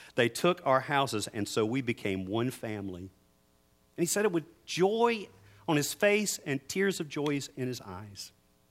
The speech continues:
"They took our churches and we became one church. Actually," he said, "we took from them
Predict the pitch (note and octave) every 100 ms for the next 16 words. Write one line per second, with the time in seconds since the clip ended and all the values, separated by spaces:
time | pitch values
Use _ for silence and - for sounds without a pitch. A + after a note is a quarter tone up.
0 | _ _ _ - - - C#3+ C#3+ - G#3
1 | F3 D3+ D3+ - F#3 F#3+ - G2+ A2+ C3
2 | - - _ _ _ _ _ _ _ -
3 | G#2 A2+ A2+ A2 G#2+ G#2 G2+ A2 - C#3
4 | B2 - - - _ _ _ _ _ _
5 | _ _ _ _ _ _ _ _ _ _
6 | _ _ _ _ _ _ _ _ _ _
7 | _ _ _ _ _ _ _ A#2 D3 E3+
8 | - G#2 F#2+ G2 - _ _ _ _ -
9 | G#2 - E2+ D#2 F2 A#2 _ _ _ G2
10 | B2 C#3 G#2+ - G2 F#2 G#2+ A2 F#2+ F#2+